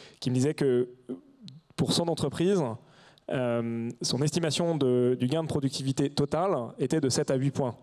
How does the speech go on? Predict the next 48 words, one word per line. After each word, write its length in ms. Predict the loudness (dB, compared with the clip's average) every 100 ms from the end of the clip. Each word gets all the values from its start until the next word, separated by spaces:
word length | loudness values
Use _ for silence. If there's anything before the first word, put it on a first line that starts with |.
| -8
de 100 | -2
productivité. 560 | 0 0 0 0 0 -2
Pour 220 | 0 0
une 60 | 0
entreprise 340 | 0 0 0
qui 60 | 0
est 40 |
une 60 | -2
entreprise 240 | 0 0
de 80 | 0
col 220 | 2 2
bleu, 180 | 2 2
pas 260 | 0 -2 -2
une 100 | -2
entreprise 300 | -2 -2 0
de 80 |
col 140 | 0 0
blanc. 180 | -2 -6 -16 -20 -10 -8 -8 -12 _
Et, 300 | -4 -2 0
et 40 | 0
donc, 220 | 0 0
c'est, 380 | 0 2 2 0
si 160 | 0 -2
on, 220 | -2 -8 -18 _ _ _ -14
c'est 420 | -10 -6 -2 0
vraiment 300 | 2 0 -2 0
énorme 560 | 2 2 0 -2 -6 -10 _ _ _ _ _
en 120 | -4 -2
matière 400 | 0 0 0 2
de, 440 | 2 4 2 0
de 140 | 0 -2
gains 160 | 0 -2
financiers, 580 | 0 0 2 2 0 -4 -20 -20 _
y 100 | -2
compris 300 | 0 0 0
pour 140 | 0 0
des 80 | 0
entreprises 360 | 0 -2 -2
qui 120 | -4
ne 20 | -6
sont 160 | -4
pas, 320 | -2 -2 -2 -6 -20 _ -6
euh, 500 | -2 -2 0 0 0 -2 -2
directement 800 | 0 0 -2 -2 0 0 -2 -6 -4
ni 260 | 0 2
dans 120 | 2
la 100 | 0
tech, 400 | 0 0 0 -6